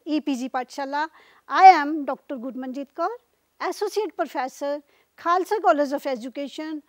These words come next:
Ranjit Avenue, Amritsar. After studying this topic, you will be able to know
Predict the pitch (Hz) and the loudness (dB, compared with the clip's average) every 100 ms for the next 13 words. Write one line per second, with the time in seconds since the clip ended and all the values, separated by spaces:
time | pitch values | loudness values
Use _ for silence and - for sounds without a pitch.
0 | _ - 269 302 262 370 440 330 254 254 | _ -10 -2 0 2 2 0 -2 -4 -6
1 | 262 302 - - 285 247 226 - 208 214 | -6 -10 -14 -10 -8 -8 -12 -16 -20 -20
2 | _ _ _ _ _ _ - 320 392 - | _ _ _ _ _ _ -2 -2 -2 0
3 | 480 - 339 320 311 320 - 269 262 262 | -2 0 -2 0 -2 -6 -2 -4 -2 -4
4 | 339 - _ _ - 294 302 262 262 - | -4 -16 _ _ -8 -6 -6 -8 -14 -6
5 | 370 381 440 320 269 254 - _ _ _ | -4 0 2 0 -2 -10 -18 _ _ _
6 | 262 277 403 | -2 2 4